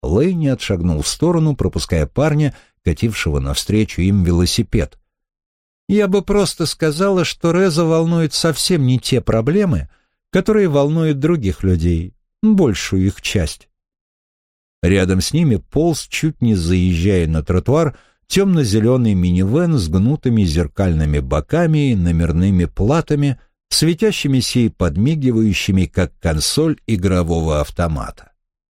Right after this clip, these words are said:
"Мне кажется, за нами следят",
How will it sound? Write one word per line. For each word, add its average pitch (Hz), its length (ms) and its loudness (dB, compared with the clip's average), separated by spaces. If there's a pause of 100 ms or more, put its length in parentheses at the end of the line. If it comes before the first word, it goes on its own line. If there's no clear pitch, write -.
(1080)
"Мне 104 320 2
кажется, - 640 -6 (420)
за 90 260 2
нами 110 340 2
следят", 82 760 -4